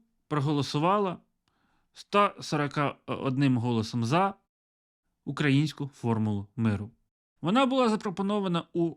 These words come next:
жовтні двадцять другого року президентом України Володимиром Зеленським. Ключові вимоги цієї української формули миру — це є відновлення територіальної цілісності України, а також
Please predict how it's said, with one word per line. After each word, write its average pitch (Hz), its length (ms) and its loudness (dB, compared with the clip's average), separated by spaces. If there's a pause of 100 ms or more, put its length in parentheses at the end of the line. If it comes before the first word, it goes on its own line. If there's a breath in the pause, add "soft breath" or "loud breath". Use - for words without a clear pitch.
жовтні 131 460 -2
двадцять 120 360 -2
другого 120 340 0
року 170 460 -2
президентом 123 560 0
України 120 360 -2
Володимиром 110 520 0
Зеленським. 104 520 -4 (960)
Ключові 254 500 4
вимоги 180 640 2
цієї 160 320 2
української 135 640 0
формули 107 460 0
миру — 170 340 0 (800)
це 160 300 0
є 123 420 2 (680)
відновлення 143 500 4
територіальної 117 600 0
цілісності 107 540 -4
України, 226 580 0 (640)
а 151 160 0
також 180 580 0